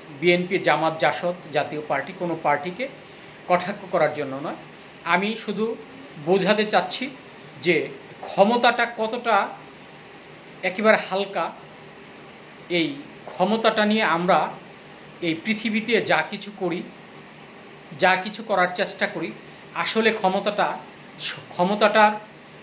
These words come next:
ঘনত্ব কতটুকু, এই ক্ষমতাটার ওজন কতটুকু, এই বিষয়টা নিয়ে আমি আপনাদের সাথে আলোচনা করব। যাই হোক,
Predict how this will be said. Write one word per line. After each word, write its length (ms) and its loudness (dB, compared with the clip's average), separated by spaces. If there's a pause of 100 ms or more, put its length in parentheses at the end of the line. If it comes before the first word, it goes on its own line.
(220)
ঘনত্ব 440 4
কতটুকু, 560 -4 (800)
এই 300 0 (360)
ক্ষমতাটার 640 4 (140)
ওজন 360 0
কতটুকু, 580 -6
এই 140 6
বিষয়টা 480 -2
নিয়ে 140 -2
আমি 260 -2 (280)
আপনাদের 340 -4
সাথে 200 -6
আলোচনা 360 0
করব। 280 -6 (580)
যাই 140 6
হোক, 240 -2